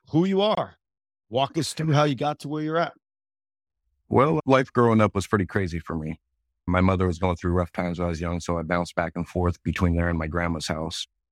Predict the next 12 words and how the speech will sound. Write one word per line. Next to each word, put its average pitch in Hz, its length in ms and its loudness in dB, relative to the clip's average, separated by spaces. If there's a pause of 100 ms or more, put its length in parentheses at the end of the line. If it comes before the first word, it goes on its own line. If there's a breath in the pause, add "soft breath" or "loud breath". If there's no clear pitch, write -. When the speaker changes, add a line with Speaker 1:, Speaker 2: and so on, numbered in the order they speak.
(400)
Speaker 2:
I 98 80 4
went 101 180 4
to 90 80 0
thirteen 120 460 2
different 98 260 0
schools 95 560 0 (220 loud breath)
as 90 120 0
a 78 60 -4
kid, 82 240 -4 (800)
which 80 380 -2
made 92 200 4
school 95 380 -2